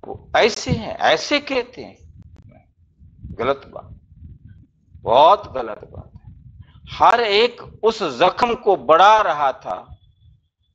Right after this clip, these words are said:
मान लीजिए कि मैंने दस मिनट बाद फोन किया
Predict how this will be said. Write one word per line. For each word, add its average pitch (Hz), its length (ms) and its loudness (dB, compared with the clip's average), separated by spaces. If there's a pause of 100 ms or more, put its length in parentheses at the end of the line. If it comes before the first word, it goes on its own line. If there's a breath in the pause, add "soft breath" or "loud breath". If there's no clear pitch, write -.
(2500)
मान 151 280 4
लीजिए 233 560 0
कि 202 200 -2
मैंने 175 580 0
दस 233 300 0
मिनट 180 540 -2
बाद 160 440 2
फोन 151 260 -4
किया 139 600 0